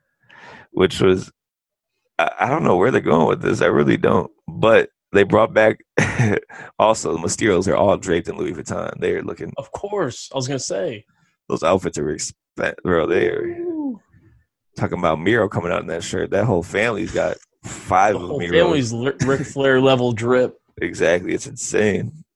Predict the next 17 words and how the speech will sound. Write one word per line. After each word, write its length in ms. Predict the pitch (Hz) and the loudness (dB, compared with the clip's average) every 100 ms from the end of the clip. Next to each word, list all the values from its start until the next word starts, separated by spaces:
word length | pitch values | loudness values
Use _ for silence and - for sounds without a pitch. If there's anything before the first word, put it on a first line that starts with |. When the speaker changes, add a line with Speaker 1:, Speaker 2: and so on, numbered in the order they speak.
| - | -6
Speaker 1:
But 280 | - 87 78 | 0 2 4
yeah, 200 | 98 85 | 4 4
they, 220 | 95 107 123 - - | 2 2 -4 -10 -4
they 120 | 104 104 | 0 2
got 160 | 117 | 2
a 40 | 107 | 4
little 220 | 107 101 | 4 4
bit 120 | 101 | 4
of 140 | 98 98 | 4 2
a 80 | |
tension 440 | 95 - 135 110 87 | 0 -2 -2 -2 -6
here 380 | 92 85 85 - | -2 -2 -2 -6
caused 300 | - 92 95 | -2 0 0
by 100 | 92 | -2
Seth 300 | 95 110 101 | -2 -2 -2
Rollins. 480 | 101 110 104 87 85 | -2 -2 -4 -6 -10
So 320 | - 82 - | -8 -6 -8